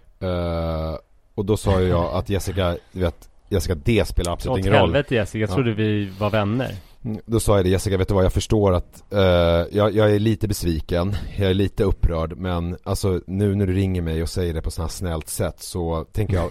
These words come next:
Speaker 2: <laughs>
Speaker 1: tänker jag faktiskt fundera på att acceptera ditt erbjudande och komma tillbaks, eh, ganska fort nu och, eh, checka in, eh, och vara på det där rummet. Så, så gjorde vi.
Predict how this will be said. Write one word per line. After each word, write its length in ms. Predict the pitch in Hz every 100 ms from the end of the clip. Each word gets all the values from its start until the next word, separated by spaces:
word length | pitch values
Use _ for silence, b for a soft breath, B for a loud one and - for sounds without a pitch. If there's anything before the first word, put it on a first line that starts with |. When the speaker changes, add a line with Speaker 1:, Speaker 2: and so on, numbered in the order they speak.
| -
Speaker 2:
<laughs> 80 |
Speaker 1:
tänker 240 | - 117 107
jag 140 | 87
faktiskt 480 | 104 90 92 87 - - -
fundera 420 | - 117 101 95 92
på 100 | 95
att 60 |
acceptera 540 | - - - 120 123 92
ditt 160 | 80
erbjudande 640 | 87 80 85 78 78 78 87 b b
och 240 | b 95
komma 300 | - - 92
tillbaks, 640 | 82 85 82 82 - - - -
eh, 400 | 87 85 82 80 - _
ganska 320 | 98 90 -
fort 240 | 85 131 -
nu 260 | 78 76 -
och, 320 | 87 - -
eh, 400 | 82 80 78 76 71
checka 280 | 101 90
in, 280 | 85 120 76 87 - -
eh, 440 | 82 78 76 76 - -
och 260 | 98 87 82
vara 140 | 117
på 100 | 123
det 80 | 82
där 100 | 64
rummet. 320 | 78 82 - - B B B B B B B B
Så, 180 | -
så 260 | 185 - 254
gjorde 160 | 160
vi. 100 | 127